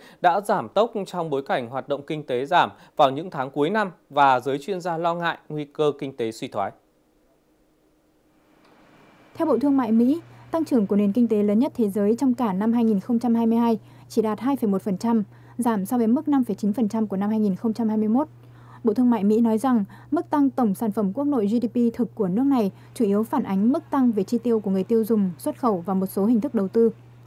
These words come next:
Speaker 2: Hoạt động của nền kinh tế Mỹ đã phần nào giảm nhiệt sau khi Ngân hàng Dự trữ Liên bang Mỹ Fed bảy lần nâng lãi suất cho vay cơ bản với hy vọng hạ nhiệt sức mua đang nóng và kiểm soát lạm phát gia tăng.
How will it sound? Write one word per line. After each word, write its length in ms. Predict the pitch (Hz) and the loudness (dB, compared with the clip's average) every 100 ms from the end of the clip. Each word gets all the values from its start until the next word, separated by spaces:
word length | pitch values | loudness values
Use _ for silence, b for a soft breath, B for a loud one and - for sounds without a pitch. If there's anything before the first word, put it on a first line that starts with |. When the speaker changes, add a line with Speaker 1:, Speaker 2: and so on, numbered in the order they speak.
| B B B B | B B B B
Speaker 2:
Hoạt 140 | 269 | 0
động 160 | 240 214 | 2 2
của 80 | 226 | 2
nền 140 | 220 | 2
kinh 180 | 269 254 | 2 2
tế 120 | 226 | 4
Mỹ 280 | 226 254 277 | 4 2 0
đã 180 | 247 262 | -2 -2
phần 220 | 277 220 | 0 0
nào 160 | 202 | 0
giảm 260 | 185 196 180 | -2 -2 0
nhiệt 160 | 202 196 B B | -2 -2 B B
sau 160 | - 302 | -6 -2
khi 100 | 294 | 2
Ngân 140 | 269 | 2
hàng 220 | 254 214 | 2 2
Dự 120 | 180 190 | -2 -2
trữ 160 | 240 | 0
Liên 220 | 247 262 | 2 2
bang 220 | 233 233 226 | 2 2 4
Mỹ 260 | 240 294 285 | 2 2 0
Fed 140 | 294 320 - B B | -4 -4 -8 B B
bảy 160 | 220 185 | 2 2
lần 320 | 190 202 190 | 2 2 4
nâng 140 | 247 | 2
lãi 140 | 240 233 | 2 0
suất 200 | 311 - | -4 -2
cho 140 | 254 | -2
vay 160 | 220 214 | 0 0
cơ 160 | 226 | -2
bản 240 | 214 202 170 B B | -2 -4 -6 B B
với 160 | 220 233 | 2 4
hy 100 | 285 | 4
vọng 240 | 254 220 | 0 0
hạ 160 | 233 233 | 0 2
nhiệt 260 | 214 208 | 2 2
sức 240 | - 330 294 | -2 -4 0
mua 280 | 269 262 240 | 2 4 2
đang 240 | 226 220 | 2 2
nóng 240 | 202 196 311 B B | 2 0 -2 B B
và 120 | 240 | -2
kiểm 220 | 226 226 180 | 2 0 0
soát 240 | 294 311 | -4 -2
lạm 160 | 240 202 | -4 -4
phát 200 | 277 269 | -6 -2
gia 140 | 233 | -2
tăng. 240 | 233 233 | 0 0